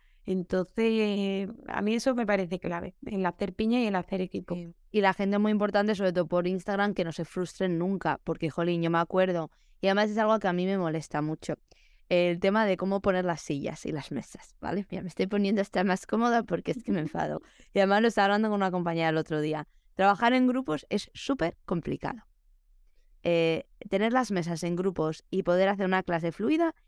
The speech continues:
Speaker 2: es súper complicado. Lleves un año, dos años, eh, diez años, te puede costar con diferentes grupos.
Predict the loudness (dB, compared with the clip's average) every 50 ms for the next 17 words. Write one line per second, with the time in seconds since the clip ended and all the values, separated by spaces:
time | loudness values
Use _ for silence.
0 | _ _ _ -4 -4 -4 -6 -8 -16 -20 -18 -16 -4 0 0 0 0 0 -4 -4
1 | -4 -4 -4 -4 -4 -4 -6 -8 -8 -8 -10 -16 _ _ _ _ -20 -20 _ _
2 | _ 2 4 4 6 4 4 2 2 2 4 4 4 4 4 4 4 2 2 2
3 | 2 2 4 4 4 2 0 -2 -2 -2 0 0 0 -2 -4 -2 0 0 2 2
4 | 4 4 4 4 4 2 0 -2 _ _ -6 -6 -4 -2 0 0 0 0 0 -2
5 | -2 0 -2 0 0 0 0 0 0 -2 -2 -2 -2 -2 -2 -4 -4 -4 -4 -4
6 | -4 -6 -6 -8